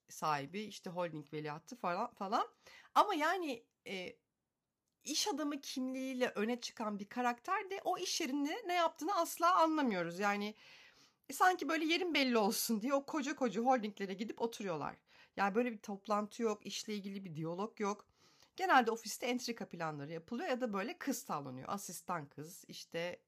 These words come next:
e, ajanstan gelen kız falan gibi. Genelde böyle bir e, tavlama planları yapılıyor. Kadına dönüp baktığımızda da genelde iş yerinde kadın rolü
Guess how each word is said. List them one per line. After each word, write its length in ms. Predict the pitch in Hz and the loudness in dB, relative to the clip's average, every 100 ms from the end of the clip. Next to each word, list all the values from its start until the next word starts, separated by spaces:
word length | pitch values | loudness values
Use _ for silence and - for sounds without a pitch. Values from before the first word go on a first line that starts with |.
| - | -20
e, 80 | - - | -14 -2
ajanstan 680 | 196 175 180 180 180 180 | -2 -2 -6 -4 -6 -4
gelen 300 | 156 139 156 | -6 -6 -6
kız 340 | 175 - 156 - | -8 -10 -10 -6
falan 360 | 156 156 160 | -2 -2 -2
gibi. 300 | 143 139 247 - - - - - | -6 -6 -8 -10 -20 -20 -16 -2
Genelde 460 | 262 196 208 226 | 2 2 0 2
böyle 240 | 233 185 190 | 4 2 -2
bir 380 | 285 - - _ _ _ _ _ | -4 -4 -6 _ _ _ _ _
e, 460 | 185 180 170 175 175 175 - | -4 -2 -2 -4 -6 -8 -6
tavlama 420 | - 247 226 226 226 | 4 6 6 0 -2
planları 420 | 175 160 147 139 | -6 -6 -6 -10
yapılıyor. 360 | 139 - 147 - _ _ _ _ _ _ _ _ _ | -12 -16 -18 -18 _ _ _ _ _ _ _ _ _
Kadına 360 | - 208 302 403 | -4 0 2 2
dönüp 280 | 370 285 233 | 0 0 2
baktığımızda 560 | 233 - 262 277 349 | 2 0 -6 -4 -4
da 40 | 302 | -2
genelde 480 | 262 311 285 285 | 0 2 2 2
iş 260 | 415 359 - | -2 -2 -2
yerinde 320 | 247 277 349 | 0 -2 -4
kadın 320 | - 285 339 320 | -4 -2 0 -2
rolü 320 | 269 392 | -2 -4